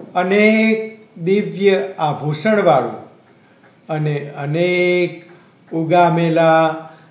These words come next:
દિવ્ય આયુધોવાળું એ સ્વરૂપ હતું. શ્લોક અગિયાર.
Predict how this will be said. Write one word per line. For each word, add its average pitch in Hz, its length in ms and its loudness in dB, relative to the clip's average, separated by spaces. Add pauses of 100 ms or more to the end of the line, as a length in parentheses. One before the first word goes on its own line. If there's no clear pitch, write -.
(140)
દિવ્ય 208 640 2 (420)
આયુધોવાળું 160 1300 2 (920)
એ 175 160 -2
સ્વરૂપ 135 600 -6
હતું. 127 480 -12 (2000)
શ્લોક 180 720 4 (260)
અગિયાર. 131 800 -2